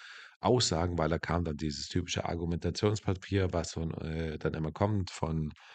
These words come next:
oben, was wir, wie wir die Leute überzeugen sollen, wie toll wir doch sind. Und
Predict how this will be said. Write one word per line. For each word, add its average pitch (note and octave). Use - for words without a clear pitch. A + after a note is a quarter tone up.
oben, G2
was E2
wir, D#2+
wie E2+
wir E2+
die D#2+
Leute E2+
überzeugen F#2+
sollen, F2
wie E2+
toll -
wir G2
doch F#2
sind. F#2
Und F2